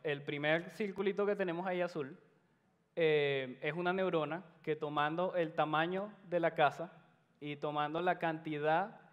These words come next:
de cuartos, eh, tú puedes inferir el tamaño de la familia, eh, que es la que está buscando, eh, comprar la casa o alquilar la casa. Luego tenemos otra neurona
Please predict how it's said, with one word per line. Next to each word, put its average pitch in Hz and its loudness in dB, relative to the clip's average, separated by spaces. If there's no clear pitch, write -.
de 160 0
cuartos, 196 2
eh, 160 4
tú 156 -8
puedes 160 0
inferir 185 -2
el 165 -2
tamaño 156 0
de 175 2
la 160 2
familia, 160 -4
eh, 139 -2
que 147 0
es 139 -6
la 160 2
que 165 -2
está 156 2
buscando, 160 0
eh, 131 -2
comprar 139 -2
la 147 0
casa 160 2
o 147 -4
alquilar 131 -2
la 135 -2
casa. - -8
Luego 143 0
tenemos 160 2
otra 175 4
neurona 185 2